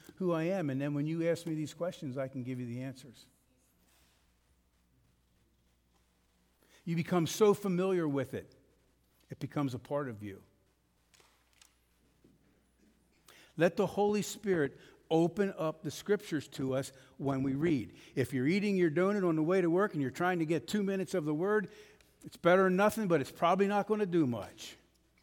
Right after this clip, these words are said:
You need to spend time with the Lord, time in His Word. You speak to Him prayer, He speaks to you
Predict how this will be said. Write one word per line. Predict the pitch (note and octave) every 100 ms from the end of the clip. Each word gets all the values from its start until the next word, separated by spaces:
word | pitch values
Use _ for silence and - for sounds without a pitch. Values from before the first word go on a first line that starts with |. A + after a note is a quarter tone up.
| _ _ _ _ _ _ -
You | C#3+
need |
to | C3+
spend | - F3+ E3 C#3+
time | F#3 F#3+ G3+
with | G3+
the | G#3
Lord, | F#3 F#3+ F#3+ F#3
time | - F#3+ G3+ G#3 - - -
in | E3+ D#3+
His | D#3 C3+ C3+
Word. | C#3 B2 G#2+ F2+ - _ _ _ _ _ _ _ -
You | C#3+ D#3+
speak | - G#3 E3+
to | F#3
Him | E3+ F#3+ E3+
prayer, | F#3+ F#3+
He | D#3 E3+
speaks | - F3+ D#3+
to | -
you | D#3 E3 C3+